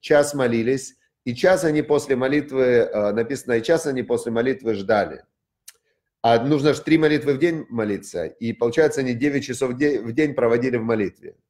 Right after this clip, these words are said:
И задает мудрец Талмуда, задает вопрос,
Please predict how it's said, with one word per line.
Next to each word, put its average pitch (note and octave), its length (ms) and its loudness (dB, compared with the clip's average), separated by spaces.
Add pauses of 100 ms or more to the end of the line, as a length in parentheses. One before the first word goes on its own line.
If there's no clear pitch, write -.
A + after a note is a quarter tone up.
(380)
И A#2 80 0
задает D3+ 420 4
мудрец D3+ 400 2
Талмуда, D3 380 2
задает C3 400 0
вопрос, A#2+ 540 -2